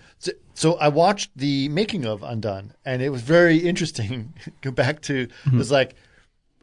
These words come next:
Speaker 1: okay, really simple. They basically shot everything live action,
Speaker 2: Mm-hmm.
Speaker 1: right? In the same way that they shot, uh, uh, Sky Captain, where
Speaker 2: Mm-hmm.
Speaker 1: it was very minimal chroma key stuff.
Speaker 2: Right.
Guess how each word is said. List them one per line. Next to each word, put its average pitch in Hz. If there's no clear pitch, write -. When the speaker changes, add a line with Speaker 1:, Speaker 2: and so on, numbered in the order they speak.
Speaker 1:
okay, 135
really 160
simple. 147
They 151
basically 220
shot 147
everything 156
live 143
action, 123
Speaker 2:
Mm-hmm. 123
Speaker 1:
right? 113
In 175
the 156
same 175
way 139
that 127
they 127
shot, 123
uh, 107
uh, 101
Sky 240
Captain, -
where 127
Speaker 2:
Mm-hmm. 120
Speaker 1:
it -
was 117
very 117
minimal 117
chroma 113
key 110
stuff. -
Speaker 2:
Right. 120